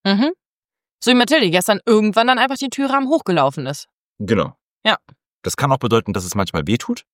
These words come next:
Speaker 1: Ja, klar.
Speaker 2: Aber auch das ist ein Learning. Leben tut weh.
Speaker 1: Ja, und ich finde, dann kommt
Speaker 2: Also,
Speaker 1: es
Speaker 2: und es ist gefährlich. Leben ist auch gefährlich, das muss man auch lernen.
Speaker 1: Mhm.
Speaker 2: Und beides ist okay. Das war so die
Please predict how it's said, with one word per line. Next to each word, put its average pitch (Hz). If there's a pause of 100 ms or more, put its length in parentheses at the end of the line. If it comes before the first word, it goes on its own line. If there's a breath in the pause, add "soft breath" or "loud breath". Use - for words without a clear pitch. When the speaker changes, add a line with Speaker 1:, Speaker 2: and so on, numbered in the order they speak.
Speaker 1:
Ja, 180
klar. 175
Speaker 2:
Aber -
auch -
das -
ist 90
ein 92
Learning. 131 (360)
Leben 113
tut 113
weh. 90 (960 loud breath)
Speaker 1:
Ja, 185 (320)
und 285
ich -
finde, 240
dann 226
kommt 240
Speaker 2:
Also, 233
Speaker 1:
es 226
Speaker 2:
und 233
es 101
ist -
gefährlich. 117 (640)
Leben 104
ist -
auch -
gefährlich, 120
das 90
muss 85
man 82
auch 76
lernen. 143
Speaker 1:
Mhm. 277 (140)
Speaker 2:
Und 85
beides 101
ist -
okay. - (480)
Das -
war 80
so 73
die 69